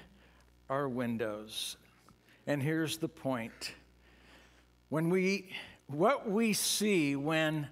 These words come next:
watching others depends on the clarity of the window through which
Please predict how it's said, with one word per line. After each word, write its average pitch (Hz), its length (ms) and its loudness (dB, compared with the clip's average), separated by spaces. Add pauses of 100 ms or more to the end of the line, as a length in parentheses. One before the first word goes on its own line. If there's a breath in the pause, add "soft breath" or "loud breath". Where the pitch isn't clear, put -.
watching 185 840 0 (120)
others 123 500 2
depends 175 800 0 (480 loud breath)
on 147 180 0
the 135 100 0
clarity 196 760 0
of 170 160 -2
the 160 100 2
window 139 600 0
through 143 320 -2
which 143 580 -2